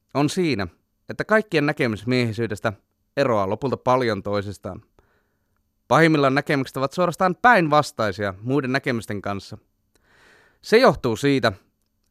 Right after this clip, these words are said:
että kaikkien meidän miespuolisten käsitys miehisyydestä on jonkinlainen epämääräinen sekamelska kulttuurista perintöä,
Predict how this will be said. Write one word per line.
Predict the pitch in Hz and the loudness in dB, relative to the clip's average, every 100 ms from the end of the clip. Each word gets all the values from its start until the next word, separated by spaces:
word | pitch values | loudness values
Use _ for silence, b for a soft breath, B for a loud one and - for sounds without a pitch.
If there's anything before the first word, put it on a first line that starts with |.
| - | -10
että | 135 | -4
kaikkien | - 226 - 147 | 2 2 2 0
meidän | 127 113 | 2 0
miespuolisten | 120 135 - 120 107 107 | 0 -2 -2 -4 -4 -6
käsitys | 113 120 101 117 | -6 -6 -6 -4
miehisyydestä | 123 117 104 107 98 - 95 _ _ _ - | -2 -2 -4 -8 -6 -8 -10 _ _ _ -6
on | 127 | -2
jonkinlainen | 131 135 120 113 110 | 0 0 0 -2 -2
epämääräinen | 139 147 123 107 101 | 0 0 0 -2 -4
sekamelska | - 113 110 104 95 - 101 b b b b - | -8 -4 -2 -4 -8 -10 -12 b b b b -10
kulttuurista | 101 95 - 95 - | -8 -8 -10 -12 -8
perintöä, | 117 120 120 120 120 | -4 -2 -2 -2 -2